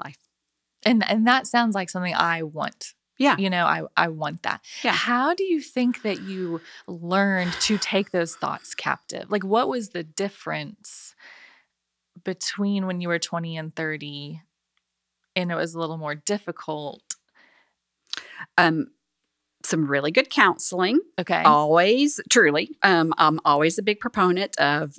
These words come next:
Speaker 1: good counseling. Um, some really great Bible study and mentors that, um, helped me put that scripture into action.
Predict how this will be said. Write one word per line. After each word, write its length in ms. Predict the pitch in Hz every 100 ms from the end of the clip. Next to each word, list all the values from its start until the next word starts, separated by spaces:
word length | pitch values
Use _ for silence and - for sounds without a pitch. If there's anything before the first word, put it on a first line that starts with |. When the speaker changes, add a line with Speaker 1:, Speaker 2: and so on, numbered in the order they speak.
| -
Speaker 1:
good 460 | 151 147 151 180 -
counseling. 600 | - 151 - - 151 214 320 - - - - -
Um, 540 | 165 156 147 147 151 -
some 380 | - 165 147
really 280 | 143 156 160
great 320 | 196 220 226
Bible 420 | 185 160 165 165 175
study 600 | - 170 156 170 214 -
and 720 | 156 151 151 151 156 151 151 -
mentors 840 | 170 160 151 147 143 143 180 247 -
that, 800 | 165 156 139 143 147 - - - - -
um, 640 | 156 143 143 156 - - - _
helped 760 | - - - 180 170 - - 170
me 640 | 156 156 151 147 151 151 - _ _ _ _ -
put 500 | - 160 151 - - _ -
that 840 | 151 143 139 143 147 _ - - _ _ _ _ _ _ _ _
scripture 960 | - - - - 160 - - 165 180
into 340 | - 160 156 226 -
action. 480 | - - 185 247